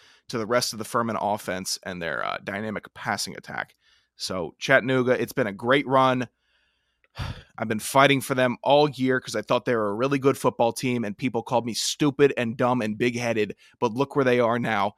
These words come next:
and they're gonna go down to the wire with, with Furman and maybe only lose by ten to fourteen. And that's what they're gonna do,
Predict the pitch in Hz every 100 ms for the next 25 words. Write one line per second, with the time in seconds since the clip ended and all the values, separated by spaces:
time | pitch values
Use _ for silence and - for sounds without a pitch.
0 | _ 120 127 123 120 120 117 131 120 113
1 | 104 101 98 98 95 92 - 127 107 -
2 | - 123 123 110 107 110 113 104 110 110
3 | 107 104 - 95 - 110 98 - 104 82
4 | - 92 82 - _ _ 127 127 127 -
5 | 143 135 131 131 127 143 160